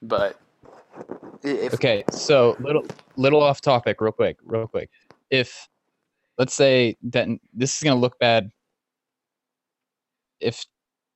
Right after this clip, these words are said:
Speaker 2: Detonation, you know, they got the wild card, should S K have gotten the wild card? Do you think S K takes down Rox Armada and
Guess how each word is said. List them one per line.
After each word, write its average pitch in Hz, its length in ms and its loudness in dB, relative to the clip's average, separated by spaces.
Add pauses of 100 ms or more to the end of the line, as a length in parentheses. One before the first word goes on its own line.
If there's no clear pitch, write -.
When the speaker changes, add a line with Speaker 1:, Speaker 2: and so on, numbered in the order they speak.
(340)
Speaker 2:
Detonation, 147 880 0
you 120 100 -2
know, 107 120 0
they 117 120 2
got 123 140 0
the 117 80 2
wild 110 280 2
card, 95 420 0
should - 280 -2
S 117 220 2
K 113 200 0
have 123 100 -2
gotten 127 200 -2
the 131 60 -2
wild 131 300 0
card? 143 220 0 (1300)
Do 131 60 0
you 131 60 2
think 135 160 0
S 127 180 0
K 127 180 0
takes 123 280 -2
down 120 300 0
Rox 117 340 0
Armada 113 300 2
and 113 340 -2